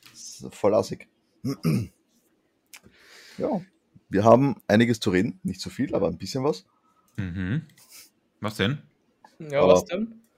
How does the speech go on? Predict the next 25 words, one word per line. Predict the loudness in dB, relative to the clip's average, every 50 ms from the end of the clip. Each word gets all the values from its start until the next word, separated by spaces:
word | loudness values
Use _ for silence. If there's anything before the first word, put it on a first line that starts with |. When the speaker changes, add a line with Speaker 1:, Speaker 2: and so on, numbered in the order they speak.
| _
Speaker 1:
ich | -6 0 6
wollte | 6 6 6 4
mich | 0 2
mal | 4 2
beschweren. | 2 2 -4 -4 -6 -6 -2 -2 -2 0 0 0 0 0 -2 -6 -10 _ _ _ _ _ _ _ _ _ _ _ _ _ _ _ _ -4
Speaker 2:
Mal. | 2 4 6 6 6 6 6 6 4 0 -4 -18 _ _ _ _ _ _ -20 -18 -8
Speaker 1:
Mal, | -2 0 2 4 4 4 2 0 -2 -6 -6
weil | 0 0 2
ich | 2
das | 0 -2 -4 -2
nie | 0 0 2
mach. | 2 4 4 2 2 -2 -14 _ _ -12
Speaker 3:
Was | -10 -8 -4
ganz | -4 -4 -4 -4 -6
Neues. | -6 -4 -4 -4 -4 -6 -8 -10 -16 _ _ -20 -20 -20 -20 -20 -20 -20 -20 -20 -20 -20 -20 -20 -20 -20 -20 -20 -18 _ -8
Speaker 1:
Ich | -2 0
hab | 0 0
mich | 0 -2 -6
noch | -6 -4 -2
nie | -2 0 0 0 0 0
beschwert | 0 0 0 0 -2 -2 -2 -2 -2
über | -2 -2 -2
irgendwas. | -2 -2 -2 -4 -4 -6 -4 -6 -6 -6 -10 _ _ _ _ _ _ _
Speaker 3:
<clears throat> | -12 -10 -4 -2 0 0 0 -2 -4 -8 -10 -12 -12 -12 -14 -16 -16 -16 -16 -16 -14 -12 -12 -12 -12 -14 -18 -20 -20 -20 -20 -20 -20 -20 -20 -20 -20 -20 -20 -20 -20 _ _ _ _ -20 -20 -20 -20 _ _ _ _ _ _ _ _ _ _ _ _ _ _ _ _ _ -20 -20 -18 -14
Speaker 1:
Ja. | -12 -10 -8 -6 -6 -8